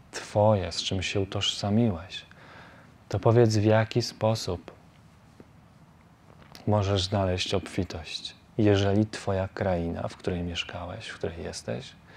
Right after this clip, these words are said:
nie była zbyt obfita. Nie jesteś w stanie, jest to trudne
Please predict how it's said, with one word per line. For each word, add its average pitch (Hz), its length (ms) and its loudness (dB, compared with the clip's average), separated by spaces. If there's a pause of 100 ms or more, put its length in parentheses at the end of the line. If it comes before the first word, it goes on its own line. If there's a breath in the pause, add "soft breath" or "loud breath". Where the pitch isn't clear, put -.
(300 loud breath)
nie 127 160 8
była 127 260 4
zbyt - 300 -8
obfita. - 480 -10 (4000 loud breath)
Nie 110 160 6
jesteś 104 400 0
w - 120 -12
stanie, 87 420 -2
jest 90 260 -8
to 104 60 -6
trudne 92 540 -2